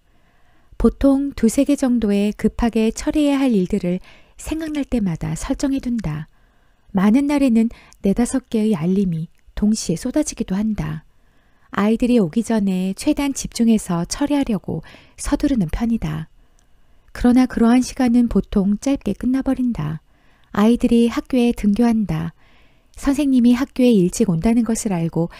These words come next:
점점 등교 시간이 빨라지는 듯하다. 그러다 하루 출근을 조금 늦게 하면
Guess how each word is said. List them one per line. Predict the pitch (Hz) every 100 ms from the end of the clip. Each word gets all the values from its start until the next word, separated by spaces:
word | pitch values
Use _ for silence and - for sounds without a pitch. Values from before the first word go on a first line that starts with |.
| - -
점점 | - 190 170 180 185
등교 | 202 214 220
시간이 | - 214 185 147 165
빨라지는 | 240 262 277 254 190
듯하다. | 165 - 208 - 156 160 _ _ _ _ _ _
그러다 | - 247 240 247
하루 | 262 277
출근을 | - 311 294 285
조금 | 277 220 208
늦게 | 165 - 254
하면 | 233 165 170